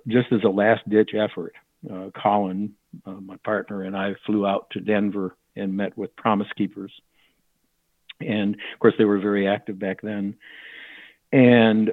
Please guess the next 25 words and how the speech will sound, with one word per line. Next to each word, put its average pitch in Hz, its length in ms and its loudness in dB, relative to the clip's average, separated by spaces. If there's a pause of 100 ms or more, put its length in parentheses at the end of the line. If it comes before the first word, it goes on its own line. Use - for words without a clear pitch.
(100)
I, 104 340 2 (640)
uh, 101 360 -2 (580)
I 110 80 -2
walked 110 320 2
in 110 100 4
the 104 100 0
door 120 500 2 (540)
with 101 200 -8
Colin 113 640 2 (240)
and, 98 580 -2 (220)
uh, 101 220 -8
walked 107 400 -2
out 123 240 6
the 110 80 -2
door 104 400 -4
with 98 220 -6 (320)
a, 98 40 -6
a 95 360 -6
c-, - 220 -20 (320)
a - 40 -10
contract 104 640 -2 (420)
for 104 140 -2
an 95 80 -4
affiliate 104 400 0
relationship. 98 720 -8